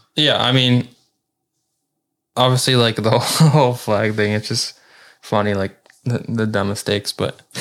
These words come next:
um, yeah, I mean, when you look at it again, you're like, "All right, that was pretty stupid." Like, obviously it makes sense, but it's like when you're racing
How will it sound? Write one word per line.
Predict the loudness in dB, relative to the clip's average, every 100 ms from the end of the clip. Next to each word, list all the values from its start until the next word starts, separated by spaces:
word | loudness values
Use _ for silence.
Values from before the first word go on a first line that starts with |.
| -14 -18 -20 _ -4
um, | -2 0 -2 -6 -10 -20 _ _ _ _ -20 _ -2
yeah, | 0 0 -4
I | -2 0
mean, | 2 2 0 -4 -16 _ _ _ _ _ _ _ -6
when | 0
you | 0
look | 0 0
at | 0
it | 0 -2 -8 _ _
again, | -4 -2 0 0 -2 -6 -8
you're | -6
like, | -4
"All | -2
right, | -2 -2
that | -4
was | -6
pretty | -8 -6
stupid." | -4 -4 -6 -6 -6 -8 -12 -10
Like, | -10 -10 -14 _ _ _ _ _ _ _ _ -10
obviously | -8 -6 -6
it | -6
makes | -6 -6
sense, | -4 -4 -6 -8 -12 -14 -12
but | -4 -2 -2
it's | -2
like | -4 -2
when | -2 -2 -4 -8 _ -4
you're | -2
racing | 0 0 0 -2 -2 -4